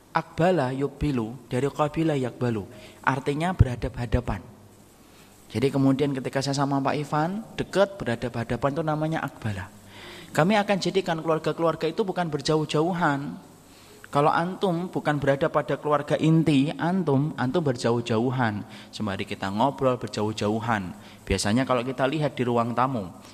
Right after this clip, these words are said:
kenapa sih ruang tamu lebih banyak diisi dengan kursi? Karena memang kalau bukan keluarga inti, ndak perlu deket-deketan. Tapi beda,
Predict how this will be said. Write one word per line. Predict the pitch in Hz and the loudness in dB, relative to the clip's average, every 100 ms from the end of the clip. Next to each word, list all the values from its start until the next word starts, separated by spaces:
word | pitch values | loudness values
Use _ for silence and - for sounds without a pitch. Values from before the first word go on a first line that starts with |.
| - | -2
kenapa | 151 202 175 | 2 2 0
sih | - 139 | 0 2
ruang | 131 131 | 2 2
tamu | 127 147 127 104 - | 0 -2 -2 -6 -8
lebih | 117 120 | 0 4
banyak | 110 117 131 123 | 6 4 2 -2
diisi | - 107 - 127 | -4 -6 -6 -2
dengan | 117 113 104 | -2 -2 -2
kursi? | 104 101 - 110 165 - - - - | -6 -4 -2 -2 -4 -8 -18 -10 -2
Karena | 113 123 | 2 2
memang | 123 113 143 151 | 2 0 -2 -2
kalau | 123 - | -4 -2
bukan | 117 117 113 | -2 -2 0
keluarga | 113 113 110 - | 0 -2 -4 -4
inti, | 151 165 110 101 101 - | -4 -4 -4 -4 -6 -8
ndak | 113 113 120 | -4 -2 0
perlu | 135 | -2
deket-deketan. | 131 - 131 - 165 - 101 87 107 - - - - - - - - - - - - - | -2 -4 -4 -4 -2 -2 -2 -4 -10 -16 -20 -20 -20 -20 -18 -14 -14 -14 -18 -18 -8 2
Tapi | 131 165 | 4 6
beda, | 175 196 160 127 | 4 0 0 -4